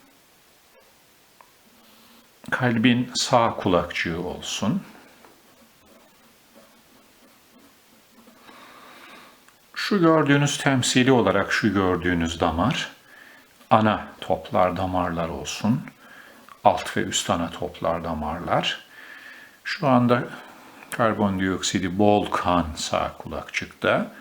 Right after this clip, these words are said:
Oradan sağ karıncağa ve oradan da malum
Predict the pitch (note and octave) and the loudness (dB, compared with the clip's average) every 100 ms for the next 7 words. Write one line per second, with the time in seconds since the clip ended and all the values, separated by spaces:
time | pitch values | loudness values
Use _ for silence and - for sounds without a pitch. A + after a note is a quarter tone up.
0 | - - - - - - - C3+ C3 C3 | -20 -20 -20 -20 -20 -20 -2 2 4 2
1 | C#3 C3 - - - - - B2+ A#2 G#2+ | 2 -2 -8 -16 -18 -10 -2 2 2 0
2 | - F2 D#2+ D#2+ D#2 C#2+ F2 G#2 D#3+ G#3+ | -2 -2 -4 -6 -6 -4 -2 0 -2 -4
3 | - - - - - _ _ B2 - E3 | -8 -20 -20 -20 -20 _ _ -4 2 4
4 | D3+ A#2+ F#2 D#2+ E2+ G#2+ D3+ F3+ E3+ - | 4 4 2 0 0 2 2 -2 -4 -12
5 | - - - - G2+ D#2+ F#2+ D3+ | -20 -20 -14 -4 -4 -2 -4 -6